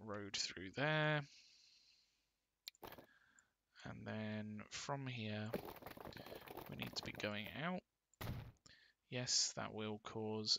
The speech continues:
a little bit of demolition, but that should be fine.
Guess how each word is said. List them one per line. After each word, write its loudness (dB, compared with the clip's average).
a -2
little 0
bit 2
of 0
demolition, 2
but -4
that 0
should 2
be -6
fine. 0